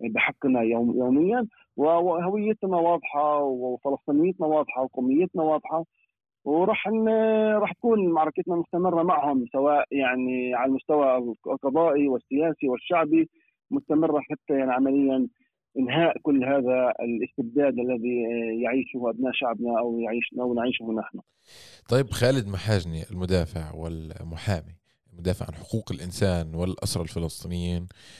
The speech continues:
Speaker 2: شكرًا كثير على هاي المداخلة. حقًا كان مهم ناخذ منك هاي التحديثات ونسمع كيف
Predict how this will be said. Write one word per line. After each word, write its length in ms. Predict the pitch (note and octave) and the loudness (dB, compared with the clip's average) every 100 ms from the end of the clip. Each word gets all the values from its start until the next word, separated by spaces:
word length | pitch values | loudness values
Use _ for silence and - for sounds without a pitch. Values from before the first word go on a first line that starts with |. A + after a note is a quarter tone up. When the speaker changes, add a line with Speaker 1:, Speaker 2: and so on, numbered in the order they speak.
| - | -6
Speaker 2:
شكرًا 340 | - C#3 A#2 | -2 4 4
كثير 300 | F2+ G#2 F#2 | 2 0 2
على 160 | F#2 A2 | 4 4
هاي 80 | A2+ | 4
المداخلة. 640 | F#2+ F2 E2+ - E2+ E2+ D#2+ - | 4 0 -2 -8 -8 -10 -12 -16
حقًا 280 | - - F2 - | -14 -10 -8 -4
كان 140 | G2 | -2
مهم 340 | F2+ F#2 F2+ | -2 -2 -2
ناخذ 260 | F2 E2+ E2 | -2 -4 -6
منك 340 | E2 D#2 D#2 | -6 -8 -2
هاي 60 | F#2+ | -2
التحديثات 800 | F#2 - F2+ E2+ - E2 D#2+ - | -2 -8 -8 -10 -4 -6 -6 -10
ونسمع 440 | D#2+ E2+ F2 D#2 D#2+ - _ - | -10 -8 -6 -8 -8 -20 _ -4
كيف 320 | A#2 A#2 - | -2 -2 -6